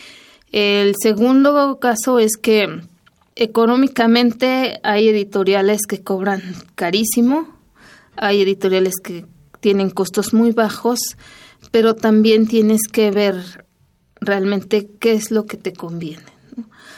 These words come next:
Porque puede haber editoriales que te,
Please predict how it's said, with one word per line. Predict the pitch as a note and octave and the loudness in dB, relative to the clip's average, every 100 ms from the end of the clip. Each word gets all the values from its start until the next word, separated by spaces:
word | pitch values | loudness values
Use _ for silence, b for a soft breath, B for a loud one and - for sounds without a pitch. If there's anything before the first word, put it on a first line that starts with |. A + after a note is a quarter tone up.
| B - | B -6
Porque | G#3 G#3+ | -2 -2
puede | G#3+ A3+ A#3+ | 0 2 2
haber | A#3+ A#3+ A#3 | 2 2 0
editoriales | A3+ A3 G#3+ G3 G3+ G3+ G3+ G#3 - | 0 -2 -2 0 0 2 0 -2 -6
que | G3 F3 F3 F3 E3+ E3+ E3+ - | -6 -4 -6 -6 -6 -8 -10 -4
te, | G3 F3+ E3 - E3 | -2 -2 -4 -8 -12